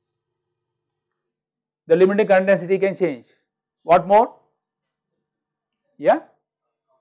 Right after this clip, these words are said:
Length already you told, right? Bulk concentration. So, the concentration of species decide this one. Why I am interested in this?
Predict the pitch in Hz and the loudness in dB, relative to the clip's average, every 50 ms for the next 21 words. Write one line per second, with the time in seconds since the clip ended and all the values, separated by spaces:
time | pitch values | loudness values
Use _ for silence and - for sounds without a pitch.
0 | _ _ _ 139 170 220 240 - 190 185 185 196 202 202 185 175 185 - 180 156 | _ _ _ -10 -10 -10 -6 -4 -4 -2 -2 0 2 2 2 2 2 2 0 0
1 | 113 98 101 123 151 185 196 - _ _ _ _ _ _ _ 147 143 165 185 185 | 0 -2 -6 -8 -8 -8 -8 -12 _ _ _ _ _ _ _ -4 0 2 2 2
2 | 180 175 175 170 147 170 160 147 156 151 - - - 107 _ _ _ _ _ _ | 2 0 -2 -4 -4 -6 -8 -6 -6 -6 -6 -10 -16 -20 _ _ _ _ _ _
3 | _ _ _ _ _ _ _ - 175 156 156 - 160 196 226 233 247 233 233 208 | _ _ _ _ _ _ _ -12 -10 -8 -4 0 0 0 0 0 0 -2 -2 -2
4 | 220 233 226 - - - - 196 202 196 - 240 233 190 190 - _ _ _ _ | 0 -2 -2 -2 -4 -8 -18 -18 -18 -16 -16 -16 -18 -18 -20 -20 _ _ _ _
5 | _ _ - - - 135 151 156 143 175 170 170 175 190 214 240 - _ _ _ | _ _ -20 -20 -10 -8 -6 -2 0 2 2 4 4 2 2 0 -2 _ _ _
6 | _ _ _ _ _ _ _ _ _ _ _ _ - 120 113 _ - 113 104 _ | _ _ _ _ _ _ _ _ _ _ _ _ -20 -20 _ _ -20 -20 _ _
7 | _ _ _ _ _ _ _ _ _ _ _ _ _ _ _ _ _ _ _ _ | _ _ _ _ _ _ _ _ _ _ _ _ _ _ _ _ _ _ _ _
8 | _ _ _ _ _ _ _ _ _ _ _ - 262 262 302 349 359 339 277 233 | _ _ _ _ _ _ _ _ _ _ _ -4 0 2 2 2 2 2 -2 0
9 | 185 254 240 - - 208 185 160 151 160 135 - - - _ _ | 2 0 0 0 0 -4 -4 -2 -2 -4 -4 -4 -8 -20 _ _